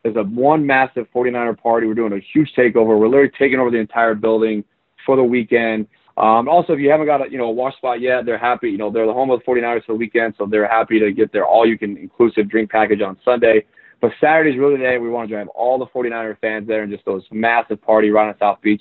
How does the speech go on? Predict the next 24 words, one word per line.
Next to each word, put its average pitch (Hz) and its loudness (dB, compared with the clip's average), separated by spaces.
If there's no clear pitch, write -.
and 113 -2
let 131 4
the, 135 0
not 170 2
only 196 4
Miami, 156 0
but, 127 -8
you 135 -12
know, 127 -6
all 135 -6
the 151 -6
Chiefs 160 -8
fans, 123 -6
all 135 -2
the, 135 -6
all 127 -4
the 127 -6
forty-niner 135 -8
fans, 110 -10
let 156 0
'em 160 -4
know 139 2
how 117 -4
the 113 -6